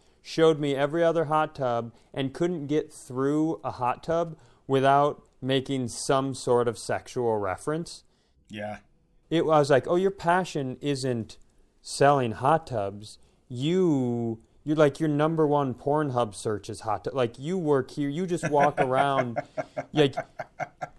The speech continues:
Speaker 1: you are like, you know how," this is a bummer comparison, and somebody's probably gonna yell at me, but you know how pedophiles always try to work in places where kid, like schools or churches, like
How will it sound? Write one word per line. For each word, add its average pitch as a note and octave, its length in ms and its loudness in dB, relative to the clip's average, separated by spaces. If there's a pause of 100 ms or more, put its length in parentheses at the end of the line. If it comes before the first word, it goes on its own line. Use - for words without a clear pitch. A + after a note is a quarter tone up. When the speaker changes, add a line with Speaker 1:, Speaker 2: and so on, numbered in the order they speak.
(140)
Speaker 1:
you F#3 840 2
are C#3+ 160 8
like, C3+ 360 6 (100)
you E3+ 140 -2
know F3+ 100 2
how," D#3+ 380 2 (120)
this C#3+ 160 -4
is B2 60 -4
a A#2+ 60 4
bummer A2+ 360 2
comparison, A2+ 760 -2
and G#2 100 -8
somebody's G#2+ 280 -8
probably G#2 240 -4
gonna G#2 120 -8
yell G2+ 240 -2
at A2 60 -6
me, A#2 100 -6
but B2+ 220 -4
you D#3 100 -2
know E3+ 120 0
how D#3+ 160 2
pedophiles C#3+ 840 2 (120)
always C3 400 2
try C3 200 2
to A#2 80 0
work B2 300 0
in B2+ 100 -6
places C3+ 680 -4 (280)
where A#2+ 120 0
kid, C#3+ 200 -2
like A#2 180 -2
schools B2 720 -2
or F#2+ 80 -8
churches, B2 560 -4
like A#2+ 160 -2